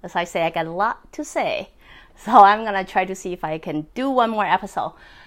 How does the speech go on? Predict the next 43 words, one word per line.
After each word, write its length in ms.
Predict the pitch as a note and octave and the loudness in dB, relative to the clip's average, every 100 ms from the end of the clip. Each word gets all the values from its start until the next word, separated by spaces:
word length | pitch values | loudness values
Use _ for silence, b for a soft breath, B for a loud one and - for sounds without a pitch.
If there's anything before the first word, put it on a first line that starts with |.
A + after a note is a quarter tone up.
| B B B | B B B
Before 220 | C4+ G#4 | 4 8
I 40 | G#4 | 8
begin, 260 | C#4 C#4 | 6 2
let 100 | C4+ | 2
me 80 | C4 | 0
first 320 | C4 A#3 B3 | -2 -2 -2
introduce 340 | A3+ A3 G3 G3 | -6 -4 -4 -4
myself. 360 | E3+ D#3+ E3 | -6 -4 -4
My 80 | B3+ | -4
name 180 | F#3 F3 | -4 -8
is 160 | F3+ E3 | -8 -6
Ro 180 | D#3+ | -4
Wen 100 | E3+ | -6
Huang. 340 | F3+ A#2+ G#2 A#3+ | -6 -8 -6 -6
I'm 160 | E3 | -6
an 40 | D#3 | -4
author, 420 | D#3 D#3+ G3 E4 - | -4 -2 -4 -6 -12
spirit 460 | - - - E3+ E3+ | -20 -18 -8 -6 -4
coach, 380 | F3+ G3+ - - | -4 -6 -8 -12
and 160 | F3+ F3 | -10 -10
also 600 | - E3+ F3+ - F#3 E3+ - | -6 -6 -8 -8 -6 -6 -6
a 180 | D#3+ D#3+ | -8 -8
psychic. 540 | - F3+ F3 - - B B B | -2 -2 -2 -8 -10 B B B
Today 220 | - B3 | -2 2
I 20 | C#4+ | 4
wanna 160 | C4 | 2
talk 220 | B3+ G#3+ | 2 2
about 200 | G#3 G3+ | 4 4
opening 400 | - F#3 G3 F#3 | 4 -2 -4 -8
third 440 | F#3+ - F#3 F3+ - | -8 -4 -2 0 0
eyes. 540 | E3+ D#3 - - - - | 0 0 -4 -14 -20 -20
If 140 | - D#3+ | -18 -10
you 160 | E3 | -4
all 100 | F#3+ | -2
know 260 | A#3 G3+ F#3+ | -2 -2 -2
third 280 | G3 F#3 F#3 | -2 -2 0
eye, 240 | F3 F3 | 0 -2
third 300 | F3+ E3+ F3 | -4 -4 -4
eye 240 | - E3+ F3 | 0 -2 -2
is 300 | E3 D#3+ - | -8 -10 -4
like 220 | D#3+ D#3+ | -4 -4
invisible 560 | E3 E3 D#3+ E3+ D#3+ | -8 -6 -8 -6 -4
eyes, 600 | D#3 D3 D3+ D#3 - - | -2 -4 -6 -8 -14 -20